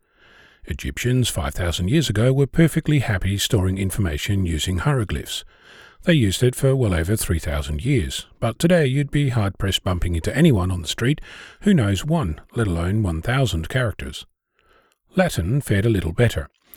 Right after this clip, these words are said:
It's been in use for over two thousand years, but other than fields like biology, medicine, and of course some religions, the best you can hope for is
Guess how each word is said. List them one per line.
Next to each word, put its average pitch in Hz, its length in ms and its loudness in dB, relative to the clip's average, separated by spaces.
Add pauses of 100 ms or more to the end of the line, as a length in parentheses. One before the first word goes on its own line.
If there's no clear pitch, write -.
(200)
It's - 200 -2
been 170 120 6
in 170 140 6
use 120 160 6
for - 180 -4
over 101 200 0
two 143 180 -2
thousand 85 400 0
years, - 420 -12
but 104 260 0
other 104 180 2
than 85 240 -2
fields 107 420 -2
like 73 240 -6
biology, 98 480 -2
medicine, 120 480 2
and 98 160 0
of - 140 -10
course 90 240 -4
some 87 260 -2
religions, 131 460 0 (480)
the - 80 0
best 135 340 0
you 104 60 0
can 82 140 -4
hope 73 200 -6
for 156 320 2
is 135 400 0